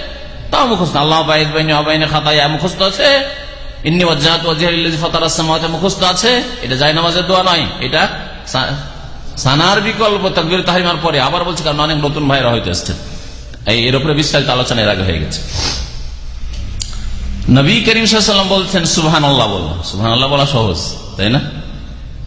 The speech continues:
আলহামদুলিল্লাহ বলো, লা ইলাহা ইল্লাল্লাহ বলো, আল্লাহু আকবার বলো, হ্যাঁ, ওয়ালা হাওলা ওয়ালা কুওয়াতা ইল্লা বিল্লাহ বলো।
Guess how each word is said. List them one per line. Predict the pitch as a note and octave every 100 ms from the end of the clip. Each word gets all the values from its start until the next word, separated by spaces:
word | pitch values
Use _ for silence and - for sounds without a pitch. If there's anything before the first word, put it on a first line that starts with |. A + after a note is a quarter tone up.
| -
আলহামদুলিল্লাহ | B2 C3+ F#3 F3+ F3 E3 D#3
বলো, | C#3+ G#2 D#2 - - - - - - - -
লা | A2 C3+
ইলাহা | E3+ F3+ F#3+
ইল্লাল্লাহ | F#3 F3 F3 D#3
বলো, | C3+ G2+ D#2+ - - - -
আল্লাহু | A2+ D3+ F3 F#3
আকবার | F#3 F3+ F3 D#3
বলো, | C#3+ G2+ D2+ D2+ - - - - - - -
হ্যাঁ, | G2+ A2+ D3 - - -
ওয়ালা | G#2+ G#2+
হাওলা | A2 G#2+ G#2+
ওয়ালা | G#2+ G2+
কুওয়াতা | G2+ G2 F#2 F#2
ইল্লা | F2 E2
বিল্লাহ | D#2 D2 C#2+ -
বলো। | -